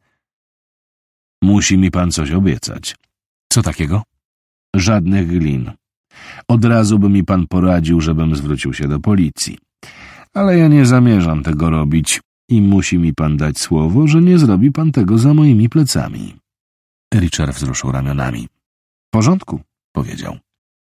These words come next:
"Niech pan to powie". "Żadnych glin". "Jeszcze raz". "Żadnych glin", powtórzył Richard. "Budzi to u pana jakieś etyczne opory?" "Nie", odparł Richard.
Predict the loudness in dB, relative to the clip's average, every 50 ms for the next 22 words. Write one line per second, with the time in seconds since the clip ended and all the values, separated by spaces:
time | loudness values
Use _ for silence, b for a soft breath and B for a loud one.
0 | _ -2 2 2 4 4 2 0 -2 -4 -4 -4 -2 -2 -2 -2 0 0 0 0
1 | 0 -2 -6 -10 -12 -14 _ _ _ _ _ _ _ _ _ _ -2 0 2 2
2 | 2 2 2 2 2 4 4 4 2 2 0 -4 -12 _ _ _ _ _ _ _
3 | _ 0 2 2 2 0 -2 0 0 2 2 2 2 0 -2 -4 -4 -6 -6 _
4 | _ _ _ _ _ _ _ _ _ _ B B B B 2 4 4 4 2 2
5 | 2 2 4 4 4 4 2 2 2 2 4 2 2 -2 -6 -10 -16 _ _ _
6 | _ _ _ _ _ _ -10 -10 -10 -8 -12 -12 -12 -12 -14 -14 -10 -10 -10 -10
7 | -10 -14 _ _ _ _ _ _ _ _ _ 0 2 4 6 6 6 4 4 2
8 | 2 2 2 2 2 2 2 0 0 0 0 0 0 -2 -2 -2 0 0 0 2
9 | 0 0 0 -2 -4 -2 -2 -2 0 0 -2 -2 -2 -2 0 0 0 -2 -2 -8
10 | -14 _ _ _ _ _ _ _ _ 0 2 4 4 4 2 0 -2 -2 -4 _
11 | _ _ _ _ _ _ _ _ _ _ -8 -8 -8 -6 -8 -6 -6 -8 -10 -10
12 | -10 -10 -10 -10 -14